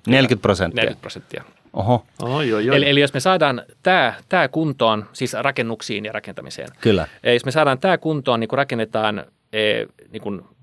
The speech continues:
Speaker 1: hiilitehokkaasti, eh, kestävästi, niin si-, ja, ja niin, että niitä voidaan kierrättää, jolloin niin kun tietenkin tää primääriresurssitarve hä-, hä-, niin kun pienenee, niin, niin silloin olisi iso merkitys. No, eh, jos saa pitää vähän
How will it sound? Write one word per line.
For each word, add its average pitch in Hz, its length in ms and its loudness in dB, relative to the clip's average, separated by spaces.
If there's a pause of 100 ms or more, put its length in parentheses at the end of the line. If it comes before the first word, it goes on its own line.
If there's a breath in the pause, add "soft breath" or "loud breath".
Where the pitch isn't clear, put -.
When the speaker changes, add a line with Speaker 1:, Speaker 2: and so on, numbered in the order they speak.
(880)
Speaker 1:
hiilitehokkaasti, 123 1160 0 (840)
eh, 110 420 2 (120)
kestävästi, 113 680 0
niin 110 120 -8
si-, 123 180 -14
ja, 117 180 0
ja 123 120 -2
niin, 131 180 -4
että 117 200 -6
niitä 117 220 -2
voidaan 120 240 2
kierrättää, 113 760 -2
jolloin 113 260 -8
niin 107 80 -14
kun 110 80 -12
tietenkin 110 220 -12
tää 107 100 -8
primääriresurssitarve - 880 -10 (200)
hä-, - 160 -20
hä-, - 180 -10 (120)
niin 127 80 -10
kun 123 100 -18
pienenee, 117 460 -4
niin, 104 180 -12
niin 113 100 -10
silloin 113 220 -8
olisi 113 220 -12
iso 110 340 -8 (340)
merkitys. 107 680 -10 (640 loud breath)
No, 160 240 2 (100)
eh, 135 360 4 (420)
jos - 240 -6
saa 143 200 2 (200)
pitää 151 220 2
vähän 131 160 -2